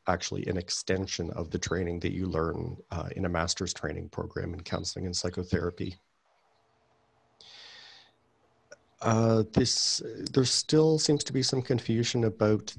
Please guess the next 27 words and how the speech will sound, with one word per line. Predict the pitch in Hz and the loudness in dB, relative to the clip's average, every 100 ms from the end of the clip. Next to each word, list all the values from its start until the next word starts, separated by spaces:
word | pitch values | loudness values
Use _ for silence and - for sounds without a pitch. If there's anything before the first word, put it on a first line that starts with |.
| - | 0
the, | 107 104 101 101 - - _ - _ - | 2 4 2 0 -6 -20 _ -20 _ -6
uh, | 101 92 90 | -2 -2 0
the | 101 - | 0 2
A | 107 104 | 2 4
S | 101 95 - - | 2 -2 -4 -4
P, | - 107 127 | -2 0 0
the | 123 104 | -4 -4
Applied | 92 - 104 98 | -4 0 0 0
Scholarly | - 101 98 95 | -2 -2 -2 -4
Project. | 92 101 95 - 101 - | -4 -4 -4 -4 -8 -8
Kevin, | - 104 101 101 104 - - - _ _ - | -4 -2 -2 -4 -6 -10 -20 -20 _ _ -8
um, | 98 98 98 98 | -4 -2 -2 -2
perhaps | - 107 107 - | 2 2 2 0
you | 104 | -2
could | 98 - 95 95 90 - _ _ - | -2 -2 0 -2 -6 -16 _ _ -6
speak | - - 101 - | -4 -2 -4 0
more | 101 95 95 | 2 2 2
to | 107 | 0
that, | 98 95 | 0 2
how | - 95 | 2 2
that's | 92 90 98 | 2 0 0
not, | 87 87 | -2 -2
in | 87 | -6
fact, | 87 85 87 - | -2 0 0 -4
a, | 98 82 85 | -6 -4 -4
a | - | -4
dissertation, | - 90 98 - 90 90 - 123 | -2 -2 -4 -4 -4 -2 -6 -6